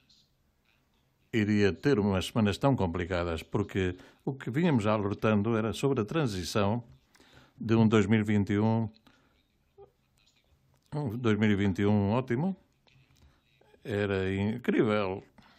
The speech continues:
As expectativas estavam muito bem manejadas por parte da, pela, da Reserva Federal.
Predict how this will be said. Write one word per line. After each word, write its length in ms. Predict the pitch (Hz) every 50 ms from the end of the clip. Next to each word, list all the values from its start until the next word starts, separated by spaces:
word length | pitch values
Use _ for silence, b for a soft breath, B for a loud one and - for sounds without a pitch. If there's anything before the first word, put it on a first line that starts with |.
| b b b b b b b _ _ _ _ _ _ _ _ _ B B B B B B B B
As 120 | - - 101
expectativas 720 | - - - 120 107 113 95 - 139 143 135 135 127 113
estavam 380 | 98 - - - 113 101 104 104
muito 420 | 98 98 101 104 120 147 131 113
bem 100 | 110 110
manejadas 720 | 107 101 101 98 92 85 82 101 107 110 107 110 110 104 107
por 220 | - _ - -
parte 400 | - - 110 104 101 - 107 101
da, 280 | 98 101 98 95 95 95
pela, 440 | - - 113 104 104 98 98 98 -
da 140 | 117 113
Reserva 360 | 104 101 90 101 98 101 98 90
Federal. 480 | - - 123 123 127 131 147 160 -